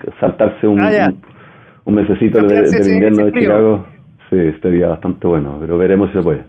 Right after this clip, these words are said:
Speaker 1: Pero yo afortunadamente tengo cosas que hacer allá y la Nicole puede, creo que puede trabajar remoto, entonces siempre podemos arreglarlo, entonces veremos.
Speaker 2: Bueno, viajar con hijos, uf,
Speaker 1: Sí,
Speaker 2: es
Speaker 1: yo
Speaker 2: un
Speaker 1: puedo
Speaker 2: tema,
Speaker 1: trabajar
Speaker 2: es un
Speaker 1: remoto,
Speaker 2: temón.
Speaker 1: sí.
Speaker 2: Ahí,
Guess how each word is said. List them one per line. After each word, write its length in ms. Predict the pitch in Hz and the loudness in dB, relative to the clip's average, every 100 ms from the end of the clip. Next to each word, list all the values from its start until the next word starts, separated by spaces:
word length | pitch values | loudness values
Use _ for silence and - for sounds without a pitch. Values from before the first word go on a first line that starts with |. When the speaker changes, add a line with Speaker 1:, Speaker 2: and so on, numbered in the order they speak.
| - | -10
Speaker 1:
Pero 240 | 87 85 | -4 -2
yo 340 | 90 98 92 104 | 2 2 0 -4
afortunadamente 500 | - - 101 104 98 | -6 -2 0 0 0
tengo 220 | 98 92 | 0 0
cosas 200 | 104 98 | -2 -4
que 80 | 90 | -2
hacer 160 | 101 | 0
allá 460 | 92 127 139 127 120 | 2 2 2 2 2
y 180 | 101 95 - - - - - - _ _ _ - | 0 -4 -18 -20 -20 -20 -20 -20 _ _ _ -4
la 100 | 98 | 0
Nicole 240 | 92 107 | 0 0
puede, 200 | 101 107 | 0 0
creo 160 | 107 113 | 2 2
que 80 | 107 | 4
puede 160 | 110 | 2
trabajar 280 | 104 98 101 | 2 0 0
remoto, 420 | 104 104 123 113 110 | 2 2 2 2 0
entonces 380 | 104 104 101 | 0 -2 -4
siempre 240 | 95 104 98 | -4 -2 -2
podemos 320 | 98 95 98 | 0 0 0
arreglarlo, 680 | 92 90 110 98 98 101 95 - | 0 0 0 0 0 -2 -4 -10
entonces 320 | - 90 92 92 | -16 -14 -6 -2
veremos. 280 | 90 80 - - - _ _ _ _ _ _ _ _ _ _ | 0 -2 -6 -14 -20 _ _ _ _ _ _ _ _ _ _
Speaker 2:
Bueno, 260 | 175 151 - | -8 -6 -8
viajar 380 | - 175 - 214 | -6 -4 -2 -2
con 180 | 220 202 | -2 0
hijos, 360 | 233 208 254 226 | 0 0 0 0
uf, 280 | 214 214 - | 0 -2 -2
Speaker 1:
Sí, 60 | - | 0
Speaker 2:
es 80 | |
Speaker 1:
yo 60 | 98 | 2
Speaker 2:
un 60 | 107 | 4
Speaker 1:
puedo 120 | 113 | 4
Speaker 2:
tema, 140 | 143 | 4
Speaker 1:
trabajar 180 | 104 95 | 2 2
Speaker 2:
es 60 | 98 | 0
un 40 | |
Speaker 1:
remoto, 120 | - | 0
Speaker 2:
temón. 340 | - 233 214 160 | 0 0 -2 -2
Speaker 1:
sí. 80 | 170 | -2
Speaker 2:
Ahí, 240 | 202 233 | 0 0